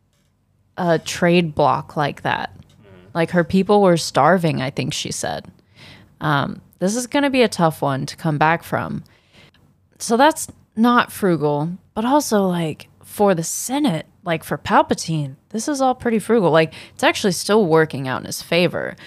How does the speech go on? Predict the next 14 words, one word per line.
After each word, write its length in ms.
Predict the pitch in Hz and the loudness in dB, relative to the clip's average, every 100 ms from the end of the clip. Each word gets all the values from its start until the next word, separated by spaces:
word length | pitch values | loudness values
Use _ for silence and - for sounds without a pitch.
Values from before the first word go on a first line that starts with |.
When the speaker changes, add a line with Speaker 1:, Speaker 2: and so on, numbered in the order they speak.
| - - | -20 -10
Speaker 1:
because 260 | 175 190 180 | -2 0 2
while 140 | 196 | 2
he 120 | 196 | 2
didn't 340 | 165 196 226 214 | 2 0 2 2
get 200 | 170 135 | -2 -4
Naboo, 680 | 143 147 269 196 123 131 - _ _ _ - _ _ _ - | -6 -2 2 4 2 -2 -8 _ _ _ -20 _ _ _ -16
he 320 | - 226 220 | -4 0 2
is 180 | 190 180 | 2 0
now 240 | 180 170 | -2 -2
in 160 | 160 156 | -2 -4
charge 460 | - 220 220 170 | -2 0 2 0
of 100 | 165 | -6
the 140 | - - | -8 -8
Senate. 460 | - 330 233 - | -6 -4 -4 -6